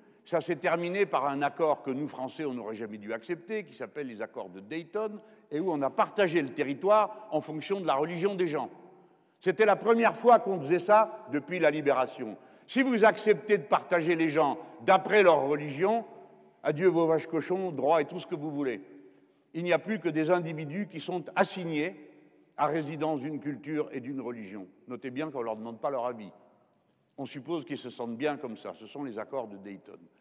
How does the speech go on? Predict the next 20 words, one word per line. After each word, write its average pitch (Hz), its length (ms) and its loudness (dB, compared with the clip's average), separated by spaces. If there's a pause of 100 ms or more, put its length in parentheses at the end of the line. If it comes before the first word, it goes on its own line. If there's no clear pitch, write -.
(760)
Les 143 100 -2
déplacements 175 580 -2
de 196 60 -6
population, 165 800 -4 (1080)
ils 139 180 -6
ont 151 140 0
rarement 160 520 4
lieu 147 220 -2
par 113 200 -4
hasard. 92 380 -8
Vous 143 100 -2
voyez, 202 340 4 (280)
il 135 40 -14
n'y 165 60 4
a 160 60 8
pas 175 140 4
longtemps, 175 480 2
on 147 100 -2
a 135 80 2
appris 123 420 -2